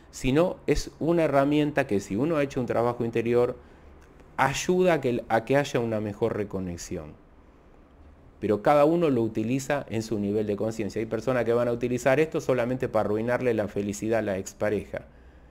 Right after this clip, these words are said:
que por ahí todavía te quiere, que no sabe bien qué hacer, y, y de pronto empezó una vida nueva,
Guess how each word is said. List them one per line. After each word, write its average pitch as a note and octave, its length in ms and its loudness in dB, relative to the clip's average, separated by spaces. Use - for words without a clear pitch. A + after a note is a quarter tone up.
que F#2 160 -4
por G2 200 -2
ahí A#2 140 4
todavía A#2 500 2
te B2 140 0
quiere, D3+ 580 4
que B2 120 -2
no G#2+ 120 -4
sabe A#2+ 320 0
bien A#2+ 220 -4
qué A#2+ 100 0
hacer, C#3 540 2
y, G#2 420 -4
y A2 40 2
de A2 140 4
pronto A#2+ 760 0
empezó G#2+ 380 0
una B2+ 180 2
vida B2+ 280 2
nueva, D3 640 0